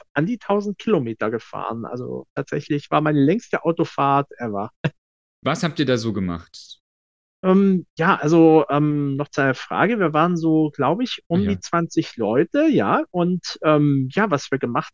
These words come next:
Speaker 1: haben, also wir haben Ausflüge gemacht zusammen. Wir sind mal, ähm, sag ich mal, auch, äh, zu diesen Kreidefelsen gegangen, haben auch mal Geocaching gemacht,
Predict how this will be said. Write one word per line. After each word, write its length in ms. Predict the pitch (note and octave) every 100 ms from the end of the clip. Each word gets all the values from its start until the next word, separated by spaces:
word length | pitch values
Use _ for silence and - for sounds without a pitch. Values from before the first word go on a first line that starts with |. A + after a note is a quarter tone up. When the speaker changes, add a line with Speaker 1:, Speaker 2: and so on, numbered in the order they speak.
| -
Speaker 1:
haben, 280 | G3+ F#3+ F#3
also 360 | C#3 D3 C#3 C#3
wir 180 | C3+ B2+
haben 380 | A#2+ B2+ B2
Ausflüge 640 | - E3 B3+ - A3+ G#3+ G#3+
gemacht 320 | G3+ G#3 _
zusammen. 420 | - E3+ F3 F3
Wir 120 | D#3+
sind 240 | C#3+ C#3 -
mal, 520 | B2+ B2+ B2+ B2+ B2 -
ähm, 360 | A#2+ A#2+ B2 - - _
sag 140 | - C3+
ich 140 | B2+
mal, 160 | C3+ A#2+
auch, 240 | B2+ B2+ - -
äh, 180 | B2 A#2
zu 100 | B2+
diesen 180 | B2+ C#3
Kreidefelsen 760 | G#3 A3 G3+ - F#3 F3+ F3+
gegangen, 680 | E3+ E3+ E3 D#3+ E3 E3 D3
haben 140 | D3
auch 200 | G2+ C3+ C3
mal 280 | A2 G#2+
Geocaching 720 | A#2+ F3+ G3 - F3 E3 F3+ D#3+
gemacht, 640 | D#3 D3+ D#3 D3+ -